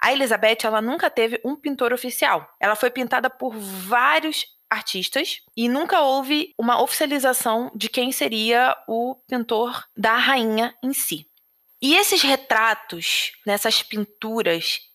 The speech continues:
como que elas são feitas, né? Pra que propósito? Pra que objetivo? Elas geralmente eram feitas como encomenda do próprio governo da rainha pra presentear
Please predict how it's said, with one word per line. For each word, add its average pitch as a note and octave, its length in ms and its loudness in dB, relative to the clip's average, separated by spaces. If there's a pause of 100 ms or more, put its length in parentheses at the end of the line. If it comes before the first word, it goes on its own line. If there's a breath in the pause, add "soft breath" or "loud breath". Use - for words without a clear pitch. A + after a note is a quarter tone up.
(100)
como A4 280 2
que F#4+ 80 2
elas D#4+ 220 4
são D#4+ 340 0
feitas, F3+ 520 -2
né? F#3+ 80 0
Pra B3 180 -2
que F4 160 -4
propósito? F#3 880 0
Pra - 180 0
que D#4+ 500 -2
objetivo? A3 1000 0 (180)
Elas D4 220 4
geralmente D#4 460 2
eram B3 160 -2
feitas B3+ 720 -4 (140)
como B3+ 160 -2
encomenda B3 640 2
do C4 260 -4
próprio E4 440 2
governo B3+ 640 2 (120)
da F#3+ 120 2
rainha G3+ 540 0 (100)
pra B3+ 160 2
presentear F#4 800 2